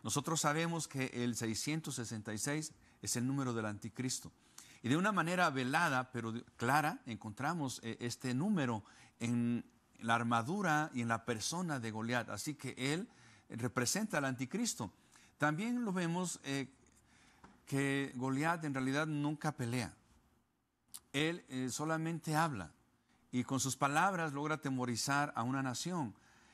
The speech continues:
Y esto nos recuerda al anticristo. Dice que hablará grandes cosas y blasfemias.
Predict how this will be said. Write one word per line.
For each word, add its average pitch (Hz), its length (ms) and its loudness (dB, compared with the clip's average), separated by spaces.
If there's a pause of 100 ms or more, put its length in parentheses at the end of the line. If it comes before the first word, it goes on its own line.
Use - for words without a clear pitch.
(160)
Y 135 340 4
esto 165 220 0
nos 180 160 2
recuerda 160 680 0
al 131 140 0
anticristo. 131 680 -2
Dice 139 320 0
que 123 480 -2
hablará 123 380 2
grandes 147 600 0
cosas 156 440 -2
y 135 40 4
blasfemias. 127 960 -2